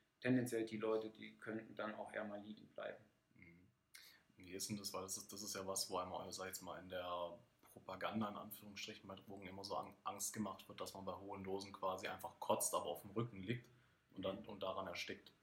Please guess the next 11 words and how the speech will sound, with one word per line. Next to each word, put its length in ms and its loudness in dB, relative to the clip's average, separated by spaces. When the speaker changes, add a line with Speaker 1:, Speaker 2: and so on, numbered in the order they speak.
Speaker 2:
Ist, 160 -12
ist 360 -2
da 80 6
die 100 2
Gefahr 320 0
da 140 0
bei 160 0
Iboga, 480 -4
dass 140 -4
sowas 260 -6
passiert? 400 -6